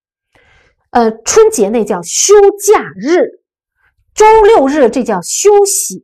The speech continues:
日，这词儿是不一样的。那休息日加班，如果安排补休，没有加班工资，不能安排补休的，给百分之二百的加班工资。好，再来，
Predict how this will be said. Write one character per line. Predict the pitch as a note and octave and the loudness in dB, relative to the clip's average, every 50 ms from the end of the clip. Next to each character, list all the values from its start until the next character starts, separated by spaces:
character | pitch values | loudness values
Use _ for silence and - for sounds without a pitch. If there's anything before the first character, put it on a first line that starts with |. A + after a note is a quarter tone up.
| - G3+ | -16 -8
日， | A3 D#4+ F#4 C#4 - - - _ _ _ _ _ _ _ _ _ _ _ _ _ _ | -4 -2 -2 -2 -2 -6 -10 _ _ _ _ _ _ _ _ _ _ _ _ _ _
这 | - E4 | -4 -4
词 | C4 - - - G#3+ | -4 -4 -4 -4 -2
儿 | G3+ C#4 | -2 -2
是 | C#4 D4 F4 | -2 -4 -4
不 | - E4 C4+ | -4 -4 -6
一 | G#3 G3+ | -6 -4
样 | A3 C#4 B3+ F#3+ F3 | -4 -4 -4 -4 -6
的。 | - - - - _ _ _ _ _ _ _ _ _ _ _ _ _ _ - | -10 -12 -12 -14 _ _ _ _ _ _ _ _ _ _ _ _ _ _ -2
那 | - G4+ F4+ | 0 2 2
休 | - - A4+ A#4 | 4 4 4 4
息 | A#4 - A#3 | 4 2 0
日 | G#3+ A#3 A3+ | -2 -2 -4
加 | A#3 C4 A#3+ A#3 | -4 -4 -6 -4
班， | A#3 B3 A#3 A#3 A3 - _ _ _ _ _ _ _ | -2 -2 -2 -2 -4 -8 _ _ _ _ _ _ _
如 | - B3+ F#4 A4 | 0 2 2 4
果 | - - A#3 | 4 2 2
安 | - - C#4+ D4 | 2 0 -2 -2
排 | C#4+ C4 A3 | -2 -4 -6
补 | A3+ - F#3+ F3 | -6 -6 -6 -8
休， | F3 - - A#3+ A#3 A3+ - _ _ | -8 -6 -4 -2 -2 -2 -4 _ _
没 | - G3+ G#3+ A#3+ | -10 -6 -4 -2
有 | C4+ A3 | -2 -2
加 | F#3 A#3+ A3 G#3+ | -4 -6 -6 -6
班 | G3+ G3+ G#3+ | -6 -8 -8
工 | G#3+ G3+ G3+ | -8 -10 -12
资， | G3 - - G#3+ G#3 G3+ G3+ _ _ _ _ _ _ _ _ _ _ - | -12 -12 -12 -12 -12 -12 -12 _ _ _ _ _ _ _ _ _ _ 0
不 | A#4+ B4 F#4 | 2 4 4
能 | C#4+ G#3+ G#3 | 2 2 0
安 | - - B3+ C4 | -2 -4 -4 -4
排 | B3 A#3+ G#3+ G3+ | -4 -4 -6 -8
补 | G3+ G3+ F#3 | -8 -8 -10
休 | F3 - - A3 G#3+ | -10 -8 -6 -6 -6
的， | G#3 F3+ - _ _ | -6 -8 -12 _ _
给 | - A#3+ C4+ | -2 -2 -2
百 | - - G#3+ F#3 E3+ | -2 -2 -6 -8 -6
分 | - B3+ C4+ | -6 -4 -2
之 | D#4 | 0
二 | D#4 B3+ G3+ | 0 0 0
百 | - E3+ E3+ | -2 -8 -18
的 | F3+ E3+ | -18 -16
加 | - G#3 G3+ | -14 -12 -10
班 | - G3 G3+ | -10 -10 -10
工 | G3+ G3 F#3+ F#3+ | -10 -10 -10 -12
资。 | - - G#3+ G#3 G3+ G3 G3+ _ _ _ _ _ _ _ _ _ _ _ _ _ _ | -10 -8 -6 -6 -6 -8 -10 _ _ _ _ _ _ _ _ _ _ _ _ _ _
好， | - A#3 - - | -10 -10 -6 -4
再 | - B3 | -2 0
来， | G3+ F3+ E3+ E3+ E3+ E3+ E3+ | 0 0 -2 -6 -10 -12 -14